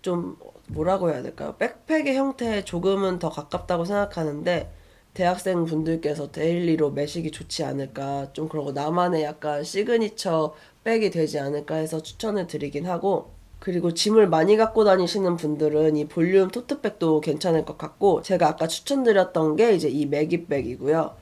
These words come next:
뭐 그 외에도 다양한 백들이 있어서 그것도 다른 취향이신 분들은 또 그거에 맞게 구매하시면 되지 않을까 싶습니다.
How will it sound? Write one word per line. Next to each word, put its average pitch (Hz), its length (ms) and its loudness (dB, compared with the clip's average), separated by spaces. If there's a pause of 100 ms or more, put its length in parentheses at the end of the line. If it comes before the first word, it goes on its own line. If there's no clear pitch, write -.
(320)
뭐 175 180 -6
그 208 200 2
외에도 165 800 4 (460)
다양한 185 600 4
백들이 233 420 0
있어서 160 400 -2
그것도 156 440 -6
다른 180 360 0
취향이신 247 600 0
분들은 151 340 -4
또 - 80 -8
그거에 180 380 4
맞게 147 340 -6
구매하시면 165 760 0
되지 160 280 -4
않을까 131 380 -8
싶습니다. - 680 -10